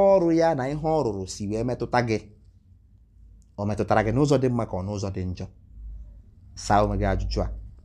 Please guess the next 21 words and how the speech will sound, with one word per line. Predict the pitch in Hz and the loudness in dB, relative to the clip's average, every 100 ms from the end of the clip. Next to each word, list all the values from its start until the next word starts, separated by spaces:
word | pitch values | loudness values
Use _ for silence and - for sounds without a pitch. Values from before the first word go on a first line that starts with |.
| - | 2
Ajụjụ | 151 143 151 | 2 4 2
nke | 127 131 | 2 2
abụọ | 117 113 | 4 4
awụrụ, | 117 104 123 127 123 - - - - - - - - - - - - - - - - | 4 4 2 0 -2 -12 -12 -8 -8 -6 -6 -6 -8 -10 -14 -20 -20 -20 -20 -20 2
o | 226 240 | 6 6
nwere | 247 240 | 4 0
ka | 240 240 | 0 -2
ndị | 320 359 359 | -2 2 2
a | 294 | 2
na-akụzi | 254 247 240 247 214 214 247 247 - - - - | 0 -2 -2 0 0 2 0 -2 -18 -20 -20 -6
ya | 220 240 | 2 4
bụ | 196 | 6
ọrụ | 208 202 202 | 6 6 4
ma | 180 | 4
ọ | 139 | 2
bụ | 131 | 4
akwụkwọ, | 135 143 147 156 156 - - - - - | 2 0 0 0 -2 -18 -20 -20 -18 2
ya | 202 190 | 6 6
bụ | 123 | 6
ndị | 139 190 208 | 2 2 6
ọga, | 202 170 156 | 6 6 2